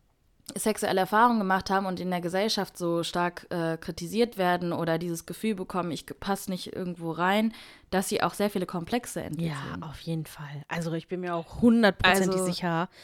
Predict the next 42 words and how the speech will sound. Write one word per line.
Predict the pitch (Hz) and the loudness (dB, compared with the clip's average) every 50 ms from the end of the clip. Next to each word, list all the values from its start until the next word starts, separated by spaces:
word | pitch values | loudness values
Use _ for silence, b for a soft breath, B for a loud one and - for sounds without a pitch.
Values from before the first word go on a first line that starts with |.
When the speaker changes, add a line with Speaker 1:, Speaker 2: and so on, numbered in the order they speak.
| B B B B B | B B B B B
Speaker 2:
also | B 160 165 - - | B -2 -2 0 -2
ich | 202 - - - - | -2 -2 -2 0 0
hab | 214 - - | 0 0 2
definitiv | - 190 180 - 185 175 - - 220 208 - | 0 0 2 2 0 0 0 0 -2 -2 0
tausend | - - 226 220 214 233 - | 2 4 4 6 6 4 2
Komplexe, | - 233 - 226 233 233 - - 247 247 | 0 2 2 2 0 0 0 0 0 0
ich | 220 | 2
weiß | - 175 175 | 2 0 0
nicht, | 180 170 | 2 0
wie | 165 | 0
das | 165 - | -2 -2
bei | - 160 | -2 -4
dir | 151 151 175 202 196 208 | -2 0 2 4 4 4
ist | 208 190 | 2 0
und | 175 | -2
ich | 165 - | -4 -2
bin | 185 185 | -2 0
mir | 175 | 0
auch | 170 160 | 0 -2
sicher, | 156 190 202 226 190 165 | -4 -6 -2 -2 0 -2
dass | 160 - | -2 -4
viele | - 214 202 196 | -4 -2 0 0
unserer | 175 175 165 165 170 170 | 0 0 0 2 2 2
Hörer | 175 180 185 175 170 160 | 4 2 2 2 2 0
und | 160 | 0
Hörerinnen | 170 170 165 165 160 156 156 156 151 156 156 151 B B B B B B B B B B | 0 0 0 -2 -2 -2 -2 -2 -2 -2 -4 -6 B B B B B B B B B B
da, | - 160 156 151 151 147 147 147 - | 0 0 2 2 2 2 0 -2 -2
äh, | - 151 147 147 147 147 | -4 -4 -4 -2 -4 -2
ne, | 143 147 147 156 180 180 - _ _ - _ _ _ _ _ _ _ _ _ _ _ _ - | -2 -2 -2 -2 -2 -4 -6 _ _ -20 _ _ _ _ _ _ _ _ _ _ _ _ -10
safe. | - - - - 185 185 185 175 170 156 151 - - - _ _ - - _ _ _ _ _ _ - | -6 -4 -4 0 2 4 4 4 4 2 0 -2 -8 -20 _ _ -20 -20 _ _ _ _ _ _ 2
Sonst | 170 190 202 165 | 4 4 4 6
würden | 170 202 247 247 | 6 4 6 6
ja | 247 220 160 151 | 6 6 6 6
auch | 185 175 | 6 6
nicht | 214 214 208 - - | 4 2 2 0 -4
diese | 208 196 202 202 | -4 2 2 4
Art | 143 180 208 - - | 6 6 4 4 2
von | - 190 | -6 -6
Fragen | - - 190 208 226 220 180 | -4 0 0 2 2 2 0
bei | 156 | -2
uns | 151 147 156 - 135 | -2 -2 -2 -4 -4
reinkommen. | 139 147 151 156 - 165 180 185 170 | -4 -4 -4 -4 -4 -6 -6 -6 -8